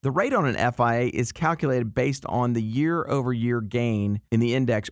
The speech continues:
or the average monthly gain over a twelve-month period. F I As often have limits on the potential gain at a certain percentage.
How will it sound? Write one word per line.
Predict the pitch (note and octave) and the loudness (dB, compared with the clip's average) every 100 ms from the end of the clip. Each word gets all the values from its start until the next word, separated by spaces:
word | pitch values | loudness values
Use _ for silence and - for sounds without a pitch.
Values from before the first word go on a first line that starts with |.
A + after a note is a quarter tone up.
| - | 0
or | A#2 | 0
the | A2+ - | 0 0
average | A#2+ C#3 C#3+ C3+ | 0 2 0 0
monthly | B2 B2 A#2 B2 | 0 0 0 -2
gain | G#2 G#2+ A2 A2 - | -2 0 2 0 0
over | A2 B2 A#2+ | 0 0 0
a | A2+ | -2
twelve-month | - A2+ G#2 G#2+ G2 | -2 -2 0 -2 -2
period. | - B2 G#2 C#2+ - _ - | -2 -2 -2 -6 -12 _ 0
F | A#2+ C#3 | 2 2
I | B2+ | 2
As | C3 C3 B2+ - | 2 0 -2 -2
often | A2 C3+ C#3+ C3+ | 2 2 2 2
have | C3 B2+ | 2 2
limits | C#3 D#3 A#2+ A2+ | 0 0 0 0
on | A#2+ | 0
the | |
potential | G#2+ - C3 C3 | -2 -2 -2 -2
gain | A2+ A#2 A#2+ B2+ A#2+ | -2 0 0 0 -2
at | - A2+ | -2 0
a | A#2 | -2
certain | - B2+ A#2+ B2+ | -2 -2 -2 -2
percentage. | C3+ B2 D3 D3 F#2+ - | -4 -2 -2 0 -4 -8